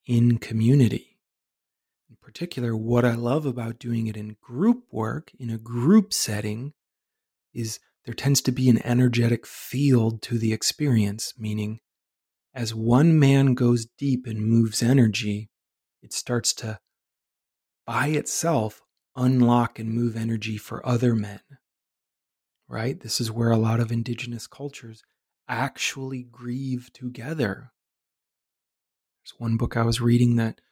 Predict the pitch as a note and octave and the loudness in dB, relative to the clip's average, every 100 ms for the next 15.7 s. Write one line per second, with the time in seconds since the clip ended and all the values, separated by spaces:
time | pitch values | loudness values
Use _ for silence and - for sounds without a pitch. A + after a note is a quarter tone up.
0 | _ _ - A2+ - - A#2 A#2 - _ | _ _ -12 -10 -8 -8 -6 -6 -6 _
1 | _ _ _ _ _ - A#2 - B2+ A#2+ | _ _ _ _ _ -12 -10 -8 -6 -6
2 | A2 _ - - _ - A#2 D3 - C3+ | -8 _ -20 -20 _ -14 -12 -6 -4 2
3 | B2 A2 G#2+ A#2 C#3+ G#2+ - - _ _ | 2 2 -2 -4 -4 -6 -8 -20 _ _
4 | _ _ _ _ _ _ _ A#2+ A2+ - | _ _ _ _ _ _ _ -18 -12 -8
5 | A#2+ B2 A#2+ A#2 - - A#2+ A#2 B2+ B2 | -2 0 2 0 -4 -4 -2 2 4 4
6 | A2+ - _ _ _ A#2 A2 G#2+ B2+ C#3 | 2 -4 _ _ _ -12 -12 -4 0 0
7 | G2+ - - _ _ A#2+ A2+ A2 - A#2 | 0 -8 -20 _ _ -12 -10 -10 -8 -8
8 | A#2 A2+ A2+ A2 A2 - - _ _ _ | -6 -4 -2 -2 -4 -6 -10 _ _ _
9 | _ _ _ _ _ _ _ - - A#2+ | _ _ _ _ _ _ _ -18 -6 0
10 | A#2 A2 A2+ A2+ A#2 - _ _ _ _ | 2 2 2 2 2 -2 _ _ _ _
11 | _ _ _ _ B2+ A2 A2 A#2 A2 B2+ | _ _ _ _ -10 -6 -6 -4 -2 0
12 | C3 - - A#2+ B2 - - A#2 A#2+ A#2 | 0 0 0 -2 -4 -6 -4 0 0 0
13 | A2+ A#2 B2 A2+ G2+ A2+ - _ _ _ | 0 -2 -4 -8 -16 -16 -20 _ _ _
14 | _ A2+ A2+ A2 A#2+ B2 B2+ A2+ A#2 C3 | _ -12 -8 -2 2 4 4 4 2 4
15 | D3+ C#3 A#2+ G#2 G#2 B2+ | 6 6 6 4 2 -2